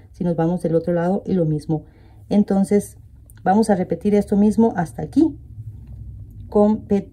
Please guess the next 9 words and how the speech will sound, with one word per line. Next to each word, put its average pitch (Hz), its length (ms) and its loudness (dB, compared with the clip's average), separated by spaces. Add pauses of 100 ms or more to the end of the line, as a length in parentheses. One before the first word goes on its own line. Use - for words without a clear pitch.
(180)
con 202 380 6
hac-, 180 280 -2
haciendo 196 600 0
tres. - 420 -6 (1200)
Haciendo 190 340 -2
tres. 156 320 -4
Es - 160 -2
un 208 120 6
aumento. 156 420 0